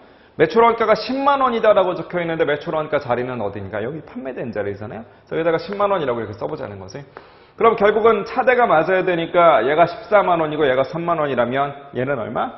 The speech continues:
십일만 원이 되겠죠. 이게 뭐예요? 단기 제품 제조 원가, 그죠?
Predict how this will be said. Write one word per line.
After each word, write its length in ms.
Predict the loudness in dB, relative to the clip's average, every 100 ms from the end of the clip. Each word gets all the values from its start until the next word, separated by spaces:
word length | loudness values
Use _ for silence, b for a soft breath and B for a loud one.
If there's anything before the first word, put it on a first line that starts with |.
| -16
십일만 640 | -10 -10 -8 -8 -6 -6
원이 160 | -8 -6
되겠죠. 320 | -6 -6 -8
이게 120 | -6 -4
뭐예요? 320 | -2 0 -2 -8 -20 -20
단기 420 | -16 -8 -6 -6 -10 -20 -18
제품 520 | -12 -12 -12 -10 -6
제조 220 | -6 -6
원가, 280 | -8 -8 -12
그죠? 280 | -8 -4